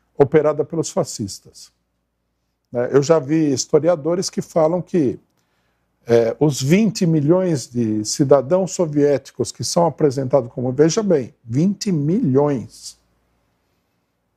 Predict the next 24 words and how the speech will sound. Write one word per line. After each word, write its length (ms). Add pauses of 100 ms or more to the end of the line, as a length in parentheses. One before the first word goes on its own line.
(340)
Né, 260 (100)
é 60
mais 340
do 120
que 240
o, 480 (320)
o 140
Iraque 440
inteiro, 600 (560)
é 40
mais 180
do 80
que 100
a 60
Síria. 640 (420)
Vinte 340
milhões 440
de 60
pessoas. 640 (720)
Que 80
esses 260
vinte 260
milhões 400
estão 460